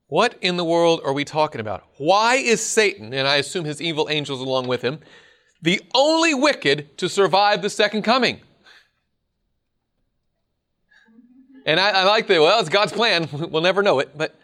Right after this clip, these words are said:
we can know it. But you're right, it is God's plan. And if the unfallen angels and the redeemed, by, by the way, what's the experience of the righteous at the second coming? Isn't that great?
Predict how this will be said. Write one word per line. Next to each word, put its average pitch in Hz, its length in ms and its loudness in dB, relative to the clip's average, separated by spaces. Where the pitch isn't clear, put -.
we 147 80 -14
can 294 320 0
know 117 100 -2
it. - 140 -10
But - 320 -2
you're 185 180 2
right, 359 180 2
it 185 60 0
is 262 140 -4
God's - 180 -4
plan. 120 160 -10
And 208 180 0
if 311 380 -2
the 240 140 0
unfallen 226 600 2
angels 151 500 0
and 262 240 0
the 247 60 2
redeemed, 233 340 0
by, 220 160 2
by 302 160 2
the 370 60 0
way, 220 100 4
what's 339 180 0
the 359 100 0
experience 214 400 -4
of 196 80 -4
the 151 100 0
righteous 147 680 -2
at 151 100 -8
the 151 80 -6
second 143 280 -2
coming? 113 280 -6
Isn't 175 100 -2
that 247 140 0
great? 190 340 2